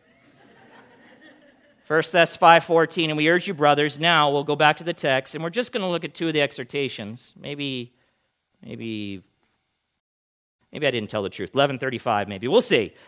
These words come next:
"And we urge you, brothers, admonish the idle, encourage the faint-hearted, help the weak, be patient with them all." Again, beloved, this passage assumes something greater than a hi and bye good neighbor relationship. It's just not possible.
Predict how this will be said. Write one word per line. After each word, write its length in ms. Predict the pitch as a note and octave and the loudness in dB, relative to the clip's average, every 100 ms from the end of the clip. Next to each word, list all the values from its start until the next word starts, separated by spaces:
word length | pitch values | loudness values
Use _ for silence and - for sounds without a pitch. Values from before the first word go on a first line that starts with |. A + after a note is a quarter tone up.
| _ | _
"And 80 | - | 0
we 100 | G#3 | 6
urge 180 | B3+ G3+ | 6 6
you, 80 | B3+ | 6
brothers, 340 | A3+ A3 G3 | 8 10 8
admonish 480 | G#3 A3 B3 C4 B3+ | 4 6 8 6 2
the 140 | A3+ | 6
idle, 260 | F3+ F3 F3+ | 10 10 8
encourage 420 | F3+ C4 C4 G3 | 4 8 8 8
the 80 | A#3 | -2
faint-hearted, 540 | A#3 G#3 F3 D#3+ E3 | 0 0 4 6 6
help 320 | E3+ G#3+ B3 - | 6 6 6 2
the 80 | |
weak, 200 | F3+ D#3 | -2 -2
be 80 | F3 | -4
patient 420 | D#3+ G3 F#3+ F#3 | -2 0 0 -2
with 140 | E3 - | -6 -4
them 160 | D3+ | 0
all." 320 | C#3+ G2 D#2 _ _ _ - | 2 2 0 _ _ _ -4
Again, 420 | F3+ F3+ D3+ A2+ | -2 0 0 0
beloved, 340 | A2+ A2+ G#2+ B2+ | -2 -2 -2 -4
this 120 | - | 0
passage 400 | A3 A3 G3 G3 | 6 6 6 -4
assumes 360 | F#3+ F#3 E3+ | -2 -2 -2
something 320 | F3+ F3 F3 D#3+ | -2 -4 -4 -2
greater 260 | D3+ D3 | 0 0
than 140 | C#3 C#3 | 0 -2
a 100 | B2+ | -2
hi 380 | D3 D#3+ D#3 | 2 4 4
and 240 | E3 D#3 C#3 | 2 -4 0
bye 420 | C#3 C3+ C#3 C#3 - - - | 4 6 6 4 -6 -20 -4
good 180 | D3+ C#3 | -4 0
neighbor 280 | C#3 C3 | -2 0
relationship. 600 | B2+ B2 B2+ A#2+ A2+ A2+ | -2 0 0 -2 -8 -10
It's 80 | A#2+ | -8
just 120 | D#3 | -6
not 200 | F3+ D#3+ | 0 0
possible. 640 | - E3+ E3+ F3 E3 E3 | 4 4 4 2 -2 -2